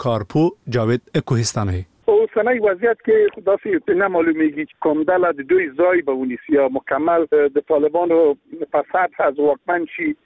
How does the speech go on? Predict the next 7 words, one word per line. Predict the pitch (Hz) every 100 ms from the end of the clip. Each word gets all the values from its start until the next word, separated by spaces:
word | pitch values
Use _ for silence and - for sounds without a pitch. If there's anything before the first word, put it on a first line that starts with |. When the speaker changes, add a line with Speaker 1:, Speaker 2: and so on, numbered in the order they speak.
| _ _ 156
Speaker 2:
افغانستان | 143 147 147 - 165 151 147
ګواښ | 175 196 -
وي، | 190 185 _ 139 151
یوازې | 160 185 165 165 156
دغه | 143 139 131 127 - 151 131 139
داعش | 151 180 127
دی. | 123